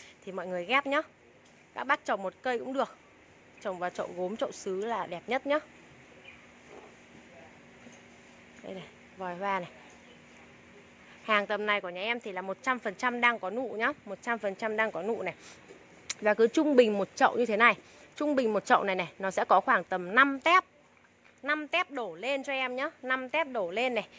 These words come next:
Và như em nói từ lúc đầu video ấy ạ, là hiện tại bây giờ nó có hai ngồng hoa thôi. Thế nhưng mà còn một số tép này này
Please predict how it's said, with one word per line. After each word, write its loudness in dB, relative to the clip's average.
Và -2
như -2
em 0
nói -2
từ -2
lúc -6
đầu 4
video 0
ấy 2
ạ, 2
là -4
hiện -6
tại 2
bây -6
giờ -4
nó -8
có -8
hai -4
ngồng -6
hoa 2
thôi. 0
Thế -6
nhưng -2
mà 2
còn 2
một -6
số -6
tép 2
này -2
này -4